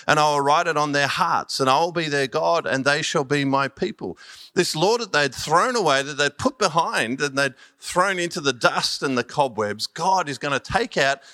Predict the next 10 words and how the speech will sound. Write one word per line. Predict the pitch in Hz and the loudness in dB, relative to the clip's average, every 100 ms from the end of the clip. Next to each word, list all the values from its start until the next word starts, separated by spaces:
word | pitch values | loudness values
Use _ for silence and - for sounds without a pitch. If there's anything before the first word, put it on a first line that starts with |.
| - | -8
and | - - | -6 -4
put | 277 | -4
into | 302 208 | -4 -2
people's | - 175 - 147 | -2 -2 -4 -6
hearts | - - 247 254 170 - - - - - _ _ - | -4 -2 0 -2 -4 -6 -6 -2 -4 -6 _ _ -6
so | 180 | -6
that | 160 | 0
they | 156 160 | 0 0
follow | - 214 254 247 | -2 -4 -2 -2
God. | 160 117 - - - | -2 -6 -6 -10 -16